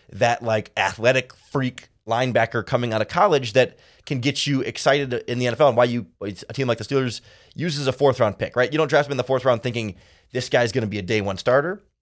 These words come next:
but you take all those physical tools and feel like you can refine things a little bit, maybe, uh, settle things down a little bit and focus a little better and b-, build him into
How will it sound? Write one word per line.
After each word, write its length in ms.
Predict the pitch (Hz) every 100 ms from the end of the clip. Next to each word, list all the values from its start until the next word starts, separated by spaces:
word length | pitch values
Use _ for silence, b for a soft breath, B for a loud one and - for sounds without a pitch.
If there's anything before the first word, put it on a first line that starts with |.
| -
but 160 | 131 135
you 60 |
take 260 | 127 151 135
all 140 | 135
those 200 | 120 113
physical 360 | - 190 208 160
tools 440 | - 113 117 127 - b b
and 160 | - 117
feel 140 | 143
like 140 | 131 107
you 80 | 120
can 200 | 117 98
refine 380 | 95 147 175
things 240 | 170 160 156
a 40 |
little 160 | 151 143
bit, 280 | 135 143 - b b b
maybe, 420 | 107 104 104 98
uh, 140 | 95 90 _
settle 260 | - 160 156
things 220 | 156 120
down 140 | 135
a 80 | 139
little 60 | 135
bit 160 | 131
and 120 | 107 101
focus 360 | 139 139 147
a 20 |
little 160 | 135 123
better 300 | 120 113 117
and 300 | 98 98 85
b-, 180 | 117 110 95 _
build 300 | 147 156 156
him 320 | 135 135 120 113
into 680 | 120 120 - 120 101 92